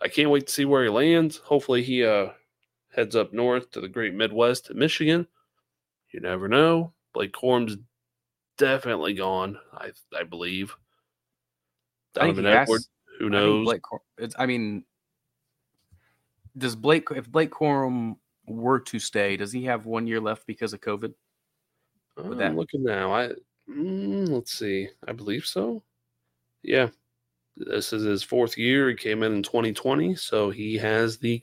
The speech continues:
Speaker 1: covid year to use. Who knows if he does or if he doesn't. But if he doesn't, I would love to see Judkins head up to Michigan.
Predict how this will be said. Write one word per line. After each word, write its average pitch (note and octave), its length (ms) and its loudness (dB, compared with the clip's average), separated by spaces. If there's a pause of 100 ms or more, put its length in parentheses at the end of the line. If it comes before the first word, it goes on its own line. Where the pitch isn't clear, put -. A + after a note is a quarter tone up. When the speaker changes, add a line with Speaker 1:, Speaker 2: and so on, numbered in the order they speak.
Speaker 1:
covid D3 280 4
year G2+ 200 -4
to G2+ 80 -8
use. G2+ 520 -8 (2000)
Who F3+ 100 12
knows A#2 240 10
if G2+ 80 2
he G2+ 60 2
does G2 300 4
or G2 100 0
if F2+ 80 -8
he F#2+ 40 -8
doesn't. F#2+ 500 0 (400)
But C3+ 140 6
if D#3+ 80 6
he C#3 80 2
doesn't, C#3+ 300 10
I B2+ 80 4
would B2 100 2
love C#3+ 180 4
to A#2+ 60 -6
see B2+ 180 -4
Judkins A#2 580 -4 (300)
head A#2 120 2
up A2+ 140 0
to G#2+ 80 -12
Michigan. G#2+ 420 -4